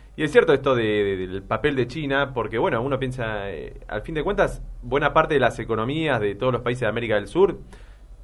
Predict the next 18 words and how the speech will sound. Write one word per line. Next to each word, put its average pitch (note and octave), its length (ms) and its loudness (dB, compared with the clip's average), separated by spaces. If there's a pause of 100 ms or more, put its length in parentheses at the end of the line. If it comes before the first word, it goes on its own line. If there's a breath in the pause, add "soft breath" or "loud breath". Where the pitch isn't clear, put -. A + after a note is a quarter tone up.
(280)
tuvieron C#3 440 6
una A2 340 -2
suerte B2+ 320 2
de A2+ 120 4
reprimarización, A#2 840 0
porque, B2+ 240 2
bueno, G#2+ 200 -2
todos F#3 160 0
aprovecharon B2 600 2
esa A#2 160 -2
oportunidad, A2+ 580 -2
si A#2+ 100 -8
se A2 120 -10
quiere, A#2+ 240 0
como G2 160 -4
se F#2 140 -12
suele A2 240 -6
mencionar, B2+ 560 0